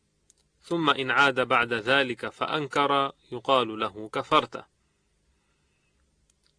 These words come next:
الجني لا يعلم الغيب، لكن هو يحدث النفس حديثا خفيا،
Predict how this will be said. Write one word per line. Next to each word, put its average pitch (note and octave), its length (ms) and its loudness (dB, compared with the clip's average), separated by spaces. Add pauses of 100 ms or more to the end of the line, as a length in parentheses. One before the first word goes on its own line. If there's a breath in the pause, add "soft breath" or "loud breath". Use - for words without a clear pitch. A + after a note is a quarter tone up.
(180)
الجني C#3+ 640 -4
لا D3 320 2
يعلم A#2+ 440 2
الغيب، A2 460 -2 (1200)
لكن E3+ 600 2 (600)
هو C#3 240 2
يحدث F3 640 2
النفس D3+ 540 -2
حديثا C3+ 760 0
خفيا، B2+ 840 -4